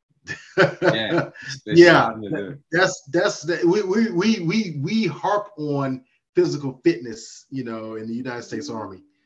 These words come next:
Speaker 2: Yeah.
Speaker 1: I mean, a fit soldier, you know, uh, you, we used to have a s-, a saying that,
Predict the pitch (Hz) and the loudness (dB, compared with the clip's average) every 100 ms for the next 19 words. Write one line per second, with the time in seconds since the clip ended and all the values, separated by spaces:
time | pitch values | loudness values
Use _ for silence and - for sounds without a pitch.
0 | _ 92 90 - 123 135 127 113 - - | _ -12 -12 -10 -4 -2 -2 -4 -10 -18
1 | - 214 220 208 202 170 190 185 185 - | 2 2 2 0 2 4 4 4 2 0
2 | - 156 143 139 139 135 127 131 143 139 | -2 0 0 0 -2 -4 -8 -10 -6 -4
3 | 135 143 135 151 156 165 165 165 135 - | -4 -4 -6 -6 -4 -4 -2 -2 -4 -8
4 | 147 143 156 156 143 131 | -8 -4 -2 -2 -2 -4